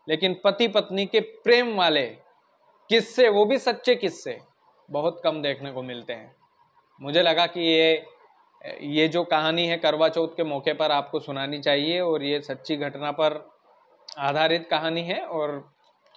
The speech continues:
कहानी हम इसको इसलिए भी बोलते हैं कि भैया कुछ ऊंच नीच हमसे भी हो जाए, कुछ गलती हमसे भी हो जाए, लेकिन ये पूरी सच्ची घटना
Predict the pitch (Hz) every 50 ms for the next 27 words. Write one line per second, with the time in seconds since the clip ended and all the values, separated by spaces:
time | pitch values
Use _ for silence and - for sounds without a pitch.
0 | _ _ _ - 170 160 175 185 202 208 214 208 202 202 202 190 - - 202 196
1 | 190 190 - 190 185 185 180 196 180 165 170 170 165 165 175 151 139 139 147 160
2 | 175 170 151 147 156 156 160 170 175 - - - _ _ _ _ _ _ _ _
3 | _ _ _ _ _ _ - 160 156 - 185 180 180 185 190 185 190 180 175 175
4 | 165 165 156 185 180 165 180 170 156 147 156 156 160 165 170 160 151 143 147 147
5 | 147 147 170 156 147 143 139 165 160 156 170 160 143 135 139 143 170 180 175 165
6 | 170 170 170 165 156 160 165 - 165 175 185 202 208 202 208 175 156 160 - 165
7 | 156 143 139 139 - 147 147